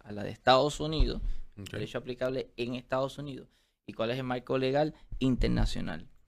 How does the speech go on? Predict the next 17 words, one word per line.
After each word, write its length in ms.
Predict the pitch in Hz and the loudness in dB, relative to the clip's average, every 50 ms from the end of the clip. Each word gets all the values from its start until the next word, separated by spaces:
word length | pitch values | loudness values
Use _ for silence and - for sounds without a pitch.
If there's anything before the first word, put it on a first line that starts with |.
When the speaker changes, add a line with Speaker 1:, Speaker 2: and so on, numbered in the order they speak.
| _ _ _ _ _ _ _ _ _ _ _ _ _ _ _ _ _ _ _ _ _ _ _ _ _ _ _ - | _ _ _ _ _ _ _ _ _ _ _ _ _ _ _ _ _ _ _ _ _ _ _ _ _ _ _ 2
Speaker 1:
En 140 | 151 156 | 2 4
Estados 440 | 165 170 - - 185 202 220 214 - | 2 4 6 6 6 8 6 6 4
Unidos, 420 | 226 226 226 226 208 170 151 151 170 156 - - - _ _ _ _ _ _ _ _ _ _ | 4 4 6 6 6 6 4 4 2 -2 -6 -12 -20 _ _ _ _ _ _ _ _ _ _
por 220 | - 139 139 139 | 2 2 4 4
mucho 360 | 143 156 202 277 285 - - | 4 4 4 4 4 4 2
tiempo, 440 | 220 139 120 110 92 87 - - _ _ _ _ _ _ _ _ _ | 2 2 -2 -2 -4 -8 -16 -20 _ _ _ _ _ _ _ _ _
especialmente 540 | _ - 120 117 - 117 123 131 143 139 151 | _ -12 -8 -6 -4 -4 -2 -4 -2 0 2
desde 180 | 151 147 135 131 | 2 4 4 4
la 140 | 123 117 120 | 4 6 4
época 360 | 120 117 131 131 131 135 131 | 4 2 0 2 4 4 4
de, 320 | 131 127 123 117 101 - - | 6 4 4 2 0 -2 -4
de 180 | 107 123 120 117 | 0 0 0 2
Bush, 440 | 113 139 139 123 117 - - - - _ _ _ _ - | 4 4 4 4 2 -2 -8 -16 -20 _ _ _ _ -10
eh, 480 | 113 107 101 95 87 80 - 64 - _ _ _ _ | -8 -8 -6 -8 -10 -12 -14 -18 -20 _ _ _ _
pasando 400 | - 98 - 110 110 110 117 120 | -14 -12 -8 -6 -4 -4 -2 0
por 140 | 127 135 135 | 2 2 4
Obama 480 | 131 135 135 127 117 120 120 123 - | 6 8 8 6 6 2 -4 -8 -12